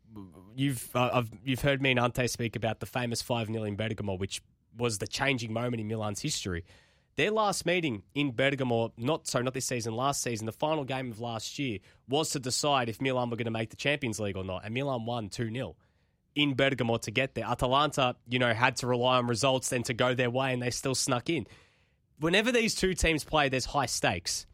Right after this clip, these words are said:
There's a different feeling to it, and I think that game, I'm not too sure Inter who'll be playing at that time, but wouldn't it be great if, you know, Napoli's sort of close by, if Atalanta's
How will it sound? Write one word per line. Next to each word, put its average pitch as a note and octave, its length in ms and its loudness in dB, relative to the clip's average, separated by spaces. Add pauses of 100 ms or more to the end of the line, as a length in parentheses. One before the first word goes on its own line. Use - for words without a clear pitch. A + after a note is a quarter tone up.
(220)
There's C#3+ 140 4
a C#3 60 2
different D#3+ 340 2
feeling C#3+ 400 2
to A#2+ 140 -2
it, - 20 4
and A#2 100 -4
I B2 60 0
think C#3 320 -2
that D3 240 2
game, B2 320 2 (280)
I'm C3+ 120 4
not F#3 140 4
too G#3+ 160 2
sure F#3 280 4
Inter E3 360 0 (160)
who'll D3 120 0
be D3 120 2
playing D3 320 2
at C#3+ 80 -4
that C#3+ 180 0
time, D#3 400 -2 (460)
but D3 180 2
wouldn't F#3+ 260 2
it A3+ 80 2
be F#3+ 100 0
great C#3 360 2
if, B2+ 260 -2
you - 80 0
know, A#2 120 2
Napoli's B2+ 520 4
sort B2+ 160 2
of B2 60 0
close B2+ 300 2
by, B2 160 -2
if - 80 -6
Atalanta's A#2+ 680 -2